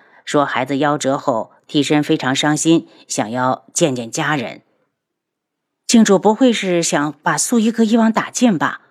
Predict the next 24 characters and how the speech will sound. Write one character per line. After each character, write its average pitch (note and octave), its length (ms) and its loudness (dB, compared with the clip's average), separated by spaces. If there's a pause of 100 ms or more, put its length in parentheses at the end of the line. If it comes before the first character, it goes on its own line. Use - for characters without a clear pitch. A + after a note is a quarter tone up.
(520)
七 G3+ 180 4
杀 G3+ 220 0
升 A#3+ 260 2
起 E3+ 140 -4
了 B2 160 -2
一 G#3 120 0
股 D3+ 280 0
危 A3+ 160 4
机， A3 320 -4 (260)
毕 A#3+ 180 4
竟 E3+ 220 4
两 C#3+ 180 0
方 F#3 220 0
的 E3+ 80 2
关 F3+ 260 0
系 B2+ 320 -6
只 D#3 140 -4
是 E3+ 160 -2
表 B2+ 320 0
面 G3+ 280 2
上 C#3 140 -4
在 C3 180 -2
维 C#3 260 -2
持。 - 320 -8